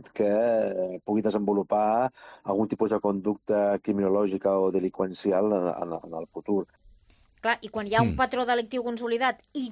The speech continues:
Speaker 2: no s'ha treballat la rehabilitació, entre altres coses perquè ell no ha volgut, el risc que la persona torni a delinquir és elevat. Però, tot i aquest risc, ja ho dèiem, la llei és clara. Un cop complerta la condemna,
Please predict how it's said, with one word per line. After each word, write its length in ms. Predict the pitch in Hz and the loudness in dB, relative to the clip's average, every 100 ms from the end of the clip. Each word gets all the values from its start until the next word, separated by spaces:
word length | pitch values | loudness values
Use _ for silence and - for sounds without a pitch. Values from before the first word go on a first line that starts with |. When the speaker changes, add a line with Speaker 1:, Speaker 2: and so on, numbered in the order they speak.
| 208 | -6
Speaker 2:
no 140 | 254 | -6
s'ha 220 | 247 262 240 | -2 -2 -2
treballat 520 | 240 226 233 247 240 | -2 0 2 2 2
la 80 | 196 | 0
rehabilitació, 760 | 175 165 175 170 196 277 294 370 | 0 -4 -6 -6 -6 -2 -4 -4
entre 200 | 208 180 | -12 -8
altres 240 | 180 - 170 | -6 -6 -4
coses 320 | 220 214 165 | -4 -4 -8
perquè 340 | - 156 - 151 - | -8 -10 -6 -8 -6
ell 280 | 185 196 151 _ - | -4 -4 -4 _ -14
no 160 | 165 | -10
ha 60 | 143 | -6
volgut, 400 | 165 202 294 320 _ - - - | -4 0 0 -2 _ -20 -20 0
el 80 | 180 | 2
risc 200 | 202 - | 2 2
que 60 | 214 | 2
la 100 | 202 | 2
persona 320 | 202 220 202 | 0 -2 -2
torni 240 | 185 180 | -2 -2
a 40 | 180 | 0
delinquir 640 | 190 185 185 185 202 277 - | 0 -2 -6 -2 -2 -2 -6
és 340 | 185 185 180 185 | -2 0 0 -2
elevat. 460 | 170 147 127 - - _ _ _ | -2 0 -2 -4 -18 _ _ _
Però, 300 | 240 262 311 _ _ _ _ | 2 2 -2 _ _ _ _
tot 180 | - 233 | -4 0
i 40 | 233 | 0
aquest 180 | 240 226 | -2 -4
risc, 300 | 247 262 269 | -6 -6 -6
ja 80 | |
ho 40 | 214 | -2
dèiem, 240 | 202 220 269 | 0 -2 -2
la 60 | |
llei 160 | 220 214 | -2 -2
és 80 | 190 | -4
clara. 360 | 180 160 196 - - | -4 -4 -4 -10 -8
Un 160 | 233 214 | -8 -4
cop 300 | - 220 214 | 0 0 0
complerta 520 | 202 180 220 220 185 | -10 -2 0 0 -2
la 80 | 160 | -4
condemna, 460 | 202 220 247 233 | -4 -4 -4 -4